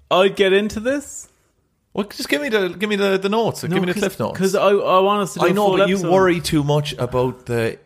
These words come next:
Speaker 1: Overlap.
Speaker 2: maniacs that listen
Speaker 1: Right.
Speaker 2: here and that they, you'll say something wrong. But, like, just
Speaker 1: Oh, no, it's not that.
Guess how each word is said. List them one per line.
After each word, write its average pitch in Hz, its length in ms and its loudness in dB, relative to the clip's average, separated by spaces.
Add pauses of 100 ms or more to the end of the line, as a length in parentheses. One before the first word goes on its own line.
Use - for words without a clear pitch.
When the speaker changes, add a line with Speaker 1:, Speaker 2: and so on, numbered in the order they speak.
(320)
Speaker 1:
Overlap. 143 280 4 (100)
Speaker 2:
maniacs 110 380 0
that 104 160 -8
listen 117 320 -4
Speaker 1:
Right. 110 80 -6
Speaker 2:
here 104 340 2
and 101 220 -4
that 95 180 -4
they, 90 120 -4
you'll 110 240 -4
say 104 260 -4
something 95 260 -8
wrong. 90 240 -4
But, 98 120 -4
like, 127 140 -2
just 151 220 -4
Speaker 1:
Oh, 247 100 6
no, 320 160 4
it's 302 120 2
not 294 200 0
that. 151 380 0